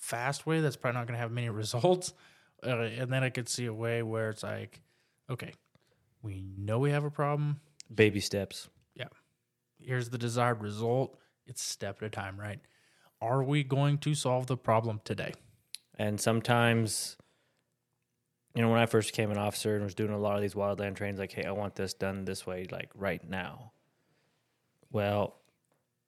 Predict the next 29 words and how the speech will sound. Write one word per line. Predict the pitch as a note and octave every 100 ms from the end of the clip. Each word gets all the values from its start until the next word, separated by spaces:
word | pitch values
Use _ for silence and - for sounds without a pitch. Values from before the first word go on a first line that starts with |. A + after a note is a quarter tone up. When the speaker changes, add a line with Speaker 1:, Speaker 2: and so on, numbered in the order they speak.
| _ -
Speaker 2:
it | -
doesn't | G#2 F#2+
happen | F#2 F2+ F#2
that | - C2
way. | E2+ G#2 A2 _ _ -
Speaker 1:
Right. | A#2+ - - - - _ _
Speaker 2:
Sometimes | - A#2 A2 A#2 G#2+ G#2+
you | F#2
gotta, | A2+ G#2+ G#2+ G2+ F#2 - _
you | A2 A2
gotta | A2
do | A2
a | A2
little | A2 A2
nudging, | A2 A2 G#2+ A#2 A#2 A2 - _ _ _ _ _
give | - A2 G2
somebody | A2 G#2 G#2+
an | G#2
idea, | G#2 F#2+ G#2+ G#2+
let | G#2 -
them | G2+ F#2+
run | G2+ G#2+
with | G#2+ -
it, | G#2+ -
make | - G2+
it | F#2+
their | - G2+ G#2+
idea. | G#2 G2 G#2 G#2 G#2+ G#2 _ -
Um, | D#2 - -